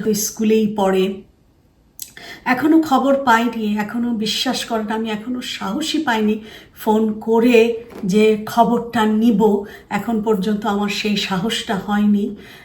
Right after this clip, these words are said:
কিন্তু বিশ্বাস করবেন না, বুকের ভেতরটা একদম ভেঙে চুরে একদম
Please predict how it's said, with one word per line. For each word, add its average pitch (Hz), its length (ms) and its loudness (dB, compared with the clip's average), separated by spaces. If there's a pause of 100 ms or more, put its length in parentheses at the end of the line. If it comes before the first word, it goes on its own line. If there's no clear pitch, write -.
(220)
কিন্তু 214 380 0 (960)
বিশ্বাস 269 400 -6
করবেন 233 240 -8
না, 233 160 -4
বুকের 233 600 -6
ভেতরটা 262 520 -4
একদম 220 360 -4
ভেঙে 247 500 -6
চুরে 269 640 -6 (380)
একদম 226 500 -6